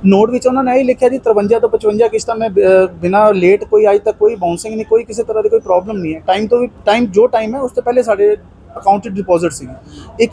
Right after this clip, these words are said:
ਕਿਸ਼ਤ ਥੋੜ੍ਹਾ ਲੇਟ ਹੋਣ ਕਰਕੇ ਸਾਨੂੰ ਇੰਨਾ ਕੁ ਜਿਹੜਾ ਥ੍ਰੈਟ ਕੀਤਾ, ਮਰਨ 'ਤੇ ਮਜਬੂਰ ਕੀਤਾ ਇਹਨਾਂ ਨੇ। ਤੇ ਮੈਂ ਸਰਕਾਰ ਤੋਂ ਚਾਹਾਂਗਾ ਸਖਤ ਤੋਂ ਸਖਤ ਕਾਰਵਾਈ ਇਹਨਾਂ 'ਤੇ ਕੀਤੀ ਜਾਵੇ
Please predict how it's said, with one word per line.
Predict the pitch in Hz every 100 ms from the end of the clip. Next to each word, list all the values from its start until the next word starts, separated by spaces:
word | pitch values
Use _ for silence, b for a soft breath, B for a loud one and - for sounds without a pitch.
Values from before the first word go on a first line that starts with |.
| -
ਕਿਸ਼ਤ | 247 -
ਥੋੜ੍ਹਾ | 226 226
ਲੇਟ | 196 226
ਹੋਣ | 233 226
ਕਰਕੇ | 214 202 202
ਸਾਨੂੰ | 220 214 190
ਇੰਨਾ | 190 208
ਕੁ | 254
ਜਿਹੜਾ | 233 233
ਥ੍ਰੈਟ | 233 202 196
ਕੀਤਾ, | 208 196 214
ਮਰਨ | 190 180
'ਤੇ | 208
ਮਜਬੂਰ | 220 202 175 208
ਕੀਤਾ | 233 202 165
ਇਹਨਾਂ | 156
ਨੇ। | 156 190 - B B -
ਤੇ |
ਮੈਂ | 214 208 214 226 233 226 -
ਸਰਕਾਰ | - 214 208 196
ਤੋਂ | 214 240
ਚਾਹਾਂਗਾ | - 220 247 247
ਸਖਤ | 233 254 262
ਤੋਂ | 262
ਸਖਤ | 226 - 214 202
ਕਾਰਵਾਈ | 190 190 202
ਇਹਨਾਂ | 202 202
'ਤੇ | 202 185
ਕੀਤੀ | 170 165 208
ਜਾਵੇ | 202 185